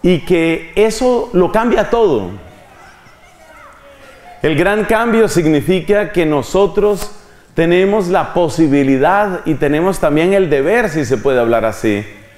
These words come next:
de ser distintos. Por supuesto, esto nos desalienta al ver tantas mediocridades y al ver el tamaño de los obstáculos.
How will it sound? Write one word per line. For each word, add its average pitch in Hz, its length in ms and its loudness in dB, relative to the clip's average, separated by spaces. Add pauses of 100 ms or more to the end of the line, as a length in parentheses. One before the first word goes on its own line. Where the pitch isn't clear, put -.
(340)
de 143 180 2
ser 180 300 0
distintos. 165 960 -2 (1400)
Por 165 160 0
supuesto, 156 760 0 (540)
esto 175 380 0
nos 156 560 -2 (540)
desalienta 147 1400 0 (240)
al 123 180 0
ver 147 260 0
tantas 151 520 0
mediocridades 131 960 0
y - 20 2
al 110 80 2
ver 135 160 0
el 147 160 -2
tamaño 139 380 0
de 131 80 4
los 110 180 -2
obstáculos. 117 840 -2